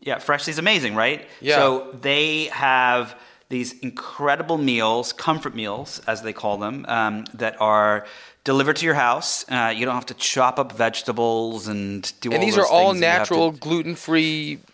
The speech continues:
Speaker 2: meals, right? I mean, it, it's more than just a convenient meal. It's a delicious, fulfilling, sustaining meal.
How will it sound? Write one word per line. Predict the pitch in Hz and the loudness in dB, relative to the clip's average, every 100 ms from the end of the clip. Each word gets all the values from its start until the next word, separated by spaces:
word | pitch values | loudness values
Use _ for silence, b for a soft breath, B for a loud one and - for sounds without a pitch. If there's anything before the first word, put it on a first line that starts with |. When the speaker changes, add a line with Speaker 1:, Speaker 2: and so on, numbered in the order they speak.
| _ | _
Speaker 2:
meals, | 170 202 131 110 | 0 2 2 2
right? | 135 135 139 | 4 4 4
I | |
mean, | 135 139 | 0 0
it, | |
it's | 135 139 143 | 0 -2 -2
more | 156 180 | 2 4
than | 170 147 | 4 2
just | 147 - | 2 2
a | 131 | -4
convenient | - 135 175 165 123 | -4 -2 0 0 0
meal. | 117 | 0
It's | 113 | -2
a | 123 | -4
delicious, | 127 120 160 151 143 | -6 0 0 2 -2
fulfilling, | - 127 - 143 139 135 | -4 -4 2 4 2 -2
sustaining | - 139 165 175 120 | -6 -4 -2 -2 -4
meal. | 107 113 | -6 -10